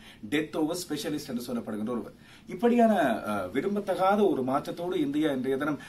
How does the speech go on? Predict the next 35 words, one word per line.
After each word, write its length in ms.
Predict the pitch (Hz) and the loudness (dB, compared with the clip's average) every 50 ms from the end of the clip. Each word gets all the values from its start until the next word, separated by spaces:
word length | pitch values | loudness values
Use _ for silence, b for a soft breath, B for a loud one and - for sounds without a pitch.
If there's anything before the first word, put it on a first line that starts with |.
| B B | B B
இப்படியான 500 | 107 123 127 - 190 180 180 185 185 185 | -6 -6 -4 -4 -4 -2 -2 -2 -2 -2
ஒரு 100 | 156 135 | -2 -2
விஷ 220 | 117 127 123 - 180 | -2 -4 -4 -6 -4
பரீட்சையில் 460 | 175 170 160 156 156 156 139 117 123 | -4 -2 -2 -2 -2 -2 -2 -2 -2
இறங்குமா 300 | 135 147 147 143 135 123 | -2 -2 -2 -2 -2 0
என்ற 120 | 117 110 | 0 -2
கேள்வி 300 | 104 - 107 101 107 139 | -2 -2 -4 -4 -2 0
எழுகின்றது. 380 | 156 143 117 110 92 - - - - B B B B B B B | 0 0 -2 -4 -6 -12 -16 -20 -20 B B B B B B B
ஆஸ்திரேலியாவை 560 | B 135 156 - 262 269 240 214 175 135 120 | B -4 -2 0 0 2 4 4 2 2 0
பொறுத்தவரையில் 500 | 113 117 113 107 104 110 107 107 113 120 | -2 -4 -4 -4 -4 -4 -2 -2 0 0
அண்மை 180 | 117 120 131 135 | 0 0 0 -2
காலமாக 400 | - 156 156 160 160 185 180 175 | -2 0 0 0 0 -2 -4 -2
மிகப்பெரிய 760 | 156 117 120 - 208 214 - - 208 202 202 196 175 147 117 104 | -2 -2 0 0 0 0 0 -2 -2 2 2 4 4 2 2 0
மாற்றங்களை 480 | 101 113 135 - - 160 147 143 139 - | 0 -2 -2 -2 -2 -4 -2 0 0 -2
செய்து 220 | - 151 139 135 131 | -2 -2 -2 -2 0
கொண்டு 180 | 123 117 107 | 0 0 0
வந்திருக்கின்றது. 500 | 107 104 104 104 101 - 110 101 110 165 202 - B B B B 113 104 | -2 -2 -4 -4 -6 -6 -6 -6 -4 -4 -4 -4 B B B B -8 -2
ஜஸ்டின் 380 | - 156 156 - 233 214 196 | -2 -2 0 0 0 0 0
லங்கரின் 320 | 165 156 147 147 143 135 123 | 0 -2 -2 -2 -4 -4 -4
பயிற்றுவிப்பின் 500 | 123 127 131 131 143 127 120 127 120 113 | -4 -4 -4 -4 -4 -4 -4 -2 -2 -2
கீழே 340 | 123 123 120 120 120 120 | -2 0 0 2 2 2
ஏரோன் 280 | 113 127 156 180 180 180 | 2 2 0 0 -2 -2
ஃபின்ச் 340 | 175 175 156 156 - - - | -4 -4 -4 -4 -6 -8 -6
மோசமான 720 | 214 202 220 220 - - 160 156 165 185 196 190 147 - - | -4 -2 -2 0 0 -2 0 0 0 0 0 0 -2 -4 -4
ஒரு 160 | 110 113 113 | -6 -6 -4
துடுப்பாட்ட 420 | - 135 139 156 160 180 165 156 | -2 -2 -2 -2 -2 -2 -4 -4
வீரராக 400 | 131 123 117 107 110 98 92 101 | -4 -4 -4 -4 -4 -4 -4 -4
இருந்தாலும் 340 | 101 113 120 110 101 92 85 | -4 -2 -2 -2 -2 -4 -6
அவரது 340 | 80 87 95 101 104 104 101 B B B | -10 -10 -10 -8 -8 -8 -10 B B B
அண்மை 180 | 120 131 147 147 | -8 -6 -6 -4
கால 180 | 143 139 120 117 | -4 -2 -2 -2
ஃபார்ம் 200 | 110 143 143 135 | -2 -4 -4 -4
மிக 160 | 120 120 131 | -4 -4 -4
தடுமாற்றமானது. 640 | - 120 110 113 117 117 113 131 123 117 107 - - | -4 -2 -2 -2 -2 -2 -2 -2 -2 -2 -2 -4 -4
ஆனால் 260 | 101 123 156 165 | -2 0 0 0